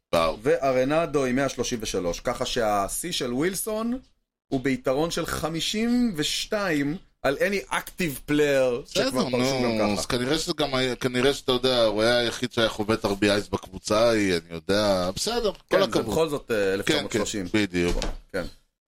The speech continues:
Speaker 1: וואו, אז קודם כל ברכות, יוני.
Speaker 2: תודה,
Speaker 1: חזר,
Speaker 2: סוף סוף,
Speaker 1: אה,
Speaker 2: תודה.
Speaker 1: מזמן לא, אה, נתת ככה
Speaker 2: נכון,
Speaker 1: יפה.
Speaker 2: נכון.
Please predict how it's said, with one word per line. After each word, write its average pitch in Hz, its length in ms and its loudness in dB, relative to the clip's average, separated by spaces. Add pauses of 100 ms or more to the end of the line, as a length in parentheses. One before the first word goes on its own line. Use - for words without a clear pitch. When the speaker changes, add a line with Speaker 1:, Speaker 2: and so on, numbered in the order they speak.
(100)
Speaker 1:
וואו, 151 220 6
אז 104 120 -6
קודם 190 200 0
כל 214 120 4
ברכות, 143 480 -2
יוני. 135 380 0
Speaker 2:
תודה, 139 240 0
Speaker 1:
חזר, 220 140 -2 (180)
Speaker 2:
סוף 107 80 -2
סוף, 104 120 -2
Speaker 1:
אה, 98 100 0
Speaker 2:
תודה. 107 180 -2
Speaker 1:
מזמן 147 360 -2
לא, 139 480 4
אה, 107 240 2
נתת 110 340 -2
ככה 104 340 -4
Speaker 2:
נכון, 101 340 2
Speaker 1:
יפה. 120 100 2 (200)
Speaker 2:
נכון. 95 320 -6